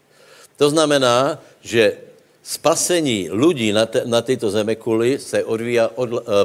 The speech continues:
podľa toho, čo ľudia hovorí o Ježišovi. Niektorí o ňom vôbec nehovorí a niektorí o ňom hovorí zle. Presne tak, podľa tej otázky, ako sa pán spýtal, tak oni hovorí, jed-, je-, eh, jedni hovorí tak,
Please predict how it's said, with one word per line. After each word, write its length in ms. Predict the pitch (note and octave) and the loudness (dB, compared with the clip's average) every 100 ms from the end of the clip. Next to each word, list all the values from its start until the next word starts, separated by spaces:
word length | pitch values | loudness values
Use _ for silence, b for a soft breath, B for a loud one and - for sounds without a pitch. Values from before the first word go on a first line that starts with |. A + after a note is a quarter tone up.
| - | 0
podľa 280 | A#2+ G#2+ E2+ | 0 0 0
toho, 480 | G#2 G2 A2+ B2+ - B B | 0 0 0 -2 -4 B B
čo 560 | - - B2+ C3+ B2 F2+ | -10 2 4 4 -2 -8
ľudia 560 | A2+ B2 A#2 A2+ A2 F#2+ | -6 -4 2 4 2 0
hovorí 400 | G#2+ G#2 G#2 G#2 - A2 | -2 -2 -4 -6 -6 0
o 320 | G2+ G2+ - G#2+ | 0 0 -10 -4
Ježišovi. 560 | G#2+ F2+ - C2 A1+ _ B B B B - | -4 -4 -14 -18 -20 _ B B B B 0
Niektorí 640 | F3 F#3 F3 D3+ B2+ G#2+ | 0 2 2 2 0 -2
o 100 | B2+ | -2
ňom 140 | C3+ F#2 | -2 0
vôbec 300 | G2+ A2+ G#2+ | 2 2 2
nehovorí 680 | A2 A#2+ A#2 A#2+ C3 E3+ | 2 2 2 0 0 -2
a 140 | - F#2 | -4 -4
niektorí 400 | C#3 - C#3 C3+ | -4 0 -2 0
o 80 | |
ňom 240 | A2+ B2+ G#2 | -2 -2 -4
hovorí 420 | A2 G#2+ A2 G#2 E2 | -4 -2 -4 -6 -2
zle. 260 | G#2+ D2 - B B - - | 0 0 -6 B B -18 0
Presne 400 | D3+ D#3 D#3 C3 | 0 0 -4 0
tak, 220 | C3 - | 0 -2
podľa 240 | B2 B2+ | -2 -2
tej 120 | - G#2+ | 0 -2
otázky, 400 | G2 A#2 A2+ - | 2 2 2 0
ako 220 | A2 A2+ | -2 -2
sa 160 | - A2 | -4 -4
pán 180 | E2+ F2 | -4 -8
spýtal, 680 | - B2 A#2+ B2+ A#2+ A#2+ A#2+ B B | -8 -10 -2 2 2 2 -2 B B
tak 220 | - A2 A#2+ | -2 -2 0
oni 160 | A2+ | 0
hovorí, 420 | A2 G#2 G2 F#2+ | 0 0 0 0
jed-, 120 | A#2 C3 | -4 -2
je-, 140 | A#2 | -2
eh, 500 | A2+ G#2 G2+ G#2 A2+ | 2 2 2 -2 -2
jedni 160 | A2+ A2 | 0 0
hovorí 320 | G2+ F#2+ F2 - | -2 -2 -4 -6
tak, 340 | A#2+ A#2+ B2 | 0 2 2